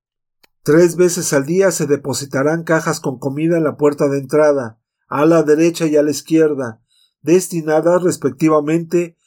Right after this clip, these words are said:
a los pacientes y a los posibles contagiados. Séptimo, todos los restos deberán ser quemados. Considérese restos, a todo efecto, aparte de la comida sobrante,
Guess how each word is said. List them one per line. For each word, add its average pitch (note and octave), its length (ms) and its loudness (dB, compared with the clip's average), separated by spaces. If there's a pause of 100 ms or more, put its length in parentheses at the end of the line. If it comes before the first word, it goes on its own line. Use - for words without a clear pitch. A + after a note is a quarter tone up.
(220)
a C3 160 -2
los E3+ 200 2
pacientes E3+ 640 -2
y D#3 60 0
a C#3 40 2
los C3+ 140 -4
posibles D#3 480 -4
contagiados. C3+ 960 -4 (340)
Séptimo, D#3+ 800 -4 (480)
todos F#3+ 300 2
los D#3 180 0
restos F3 380 -2
deberán D3+ 360 0
ser D#3+ 240 -2
quemados. D3 720 -6 (200)
Considérese D#3 800 0
restos, E3+ 760 -4
a - 160 -8
todo E3 240 4
efecto, F3 640 -4 (320)
aparte E3+ 480 -2
de D3+ 100 4
la C#3 160 0
comida E3 300 0
sobrante, E3 760 -2